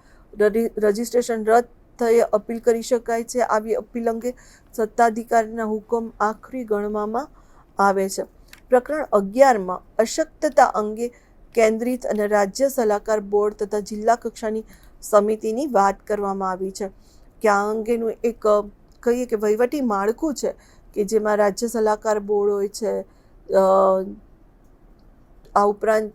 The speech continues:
જિલ્લા કક્ષાની સમિતિ હોય છે કે જે એના, અ, વિકલાંગ વ્યક્તિઓના કાયદાકીય,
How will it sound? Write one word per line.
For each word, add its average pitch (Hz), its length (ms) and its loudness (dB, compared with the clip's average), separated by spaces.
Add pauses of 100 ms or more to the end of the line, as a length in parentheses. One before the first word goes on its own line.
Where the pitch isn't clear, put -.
જિલ્લા 208 260 2
કક્ષાની 220 500 -4
સમિતિ 208 480 -4
હોય 208 240 -4
છે 202 200 -6 (460)
કે 208 120 6
જે 233 460 -4
એના, 202 440 -4 (380)
અ, 185 60 0
વિકલાંગ 220 560 -2
વ્યક્તિઓના 202 680 -4 (340)
કાયદાકીય, 208 680 0